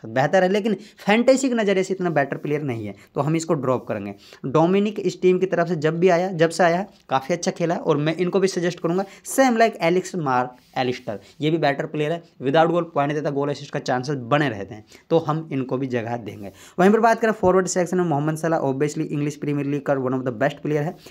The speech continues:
तो इनको सजेस्ट करेंगे, प्लस में पेनल्टी लेगा, तो ऐसे प्लेयर को ड्रॉप नहीं करेंगे।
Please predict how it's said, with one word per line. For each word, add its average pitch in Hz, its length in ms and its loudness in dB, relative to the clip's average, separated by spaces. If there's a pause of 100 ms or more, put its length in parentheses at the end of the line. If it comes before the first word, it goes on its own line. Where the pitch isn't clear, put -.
(140)
तो 135 200 -2
इनको 143 200 -6
सजेस्ट 156 320 -4
करेंगे, 175 220 -2
प्लस 151 280 -2
में 151 100 -6
पेनल्टी 156 380 -2
लेगा, 165 260 0 (200)
तो - 200 -6
ऐसे 156 180 -2
प्लेयर 139 200 -2
को 139 60 0
ड्रॉप 131 360 -2
नहीं 131 180 -2
करेंगे। 101 280 -10